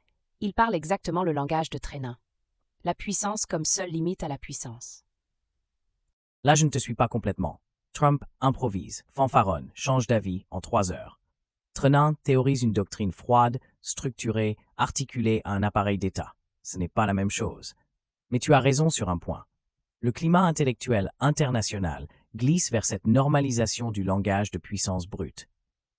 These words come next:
Speaker 2: Et ça, c'est ce qui m'inquiète pour les vingt prochaines années, plus que le trente-neuvième tweet de Trump.
Speaker 1: Et dans le même numéro du Grand Continent,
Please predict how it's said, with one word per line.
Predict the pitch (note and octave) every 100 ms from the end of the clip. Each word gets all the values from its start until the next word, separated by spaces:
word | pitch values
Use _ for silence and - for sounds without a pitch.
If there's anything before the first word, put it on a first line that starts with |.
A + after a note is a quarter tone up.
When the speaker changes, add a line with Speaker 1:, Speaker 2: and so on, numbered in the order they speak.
| _
Speaker 2:
Et | -
ça, | - C3 D#3 _
c'est | - B2
ce | -
qui | C3
m'inquiète | A#2 - B2 -
pour | G#2
les | F2
vingt | F2+ A2
prochaines | - A2 A2 G2+
années, | F2+ D#2 -
plus | - A#2 -
que | G2
le | E2
trente-neuvième | - B2+ A#2 A#2+ G#2 G2
tweet | F#2+ - G2 -
de | E2+
Trump. | - D#2+ A#1 - _ _ _ _ _ _ _ _ _ _ _ _
Speaker 1:
Et | G#3
dans | A3
le | G#3
même | A#3 A3+
numéro | G#3 F#3 F3+
du | D3 C#3+
Grand | C#3+ E3
Continent, | D#3+ D3 D#3+ D#3+